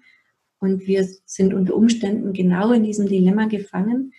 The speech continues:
wo die Bedürfnisse des Kindes und unsere Interaktion, ich sag mal, wie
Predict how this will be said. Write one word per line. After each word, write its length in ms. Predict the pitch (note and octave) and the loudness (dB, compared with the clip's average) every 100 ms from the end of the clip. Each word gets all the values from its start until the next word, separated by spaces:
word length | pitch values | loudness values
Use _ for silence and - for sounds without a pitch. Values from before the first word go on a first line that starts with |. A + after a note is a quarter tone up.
| - _ _ _ | -20 _ _ _
wo 160 | F#3 | 0
die 160 | F#3+ F#3 | 2 0
Bedürfnisse 1000 | F3+ F#3 F#3 _ A#3+ E4 - C4+ - G3 | -2 -2 -4 _ 2 4 4 0 0 -2
des 220 | F3+ - | -4 -8
Kindes 480 | - B3 D#4+ C4 - | -4 -2 -2 -4 -6
und 260 | F#3+ F#3+ | -10 -6
unsere 280 | G#3+ G#3+ G3+ | -4 -2 -2
Interaktion, 840 | - G3 - F3+ - F#3+ G3+ B3+ C4 | -4 -4 -6 -8 -6 -6 -4 -4 -6
ich 80 | |
sag 140 | - G3 | -12 -6
mal, 260 | F#3+ F#3+ | -2 0
wie 200 | F#3+ B3 | 0 0